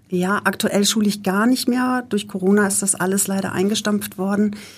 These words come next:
Aber in der Fortbildung, die ich den Angehörigen anbiete, war immer einmal das Krankheitsbild, dann der Umgang, die Kommunikation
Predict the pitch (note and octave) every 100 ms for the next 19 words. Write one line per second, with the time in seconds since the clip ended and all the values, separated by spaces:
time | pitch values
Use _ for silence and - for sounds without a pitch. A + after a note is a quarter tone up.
0 | - - - - _ - F#3+ G3+ G3+ G3+
1 | G3 G3 - - _ _ - G3+ G3 F#3+
2 | G#3 A3+ A#3 A#3+ A3+ G#3+ G#3+ G3 - F#3
3 | G3 G#3+ G#3+ G3+ F#3 - A#3+ A#3+ A#3 A#3
4 | A3+ A3 G3+ G3 G3+ G#3 G3+ G3 F#3 F#3+
5 | F#3 - - D4 B3 A#3+ - - A3 G#3+
6 | G#3 F3+ F3+ F#3 G3 A3 G#3+ G#3+ G3+ G3+
7 | G3+ F#3+ G#3 G#3 G#3 A3+ A#3 - - G#3
8 | G#3+ G#3+ G#3+ G#3 G#3